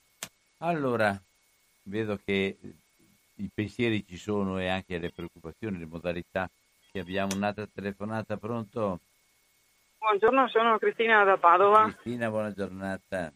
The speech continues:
Speaker 2: Eh, niente, mi sa che il signore che ha appena chiamato non ha capito bene l'intervento del giornalista, in quanto lui diceva chiaramente che se avessimo avuto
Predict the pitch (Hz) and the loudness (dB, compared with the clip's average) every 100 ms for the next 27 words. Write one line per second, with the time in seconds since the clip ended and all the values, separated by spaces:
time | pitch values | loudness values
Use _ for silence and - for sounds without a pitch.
0 | _ _ _ 175 185 180 196 202 202 185 | _ _ _ 2 4 4 2 2 2 2
1 | 180 - 196 196 185 180 - 185 202 208 | 0 4 6 6 4 -2 0 2 4 6
2 | 190 175 170 165 - 180 175 170 165 170 | 4 4 6 6 4 4 4 4 4 4
3 | 165 180 190 226 214 185 165 165 165 - | 6 6 6 6 4 4 4 2 2 0
4 | 190 196 180 180 185 175 170 165 165 180 | -2 2 4 4 4 4 2 0 2 4
5 | 160 160 175 165 175 165 156 165 196 214 | 4 4 2 4 4 4 4 2 4 4
6 | 175 180 185 175 180 180 175 180 190 175 | 4 2 2 2 4 4 4 4 2 2
7 | _ - _ _ _ 202 - 180 170 - | _ -20 _ _ _ -4 2 4 4 4
8 | 190 185 226 175 175 - 208 180 180 175 | 4 6 6 4 0 4 4 4 2 2
9 | - - 175 170 208 - 190 170 175 208 | -2 2 4 4 2 0 2 4 4 2
10 | 175 165 | 2 2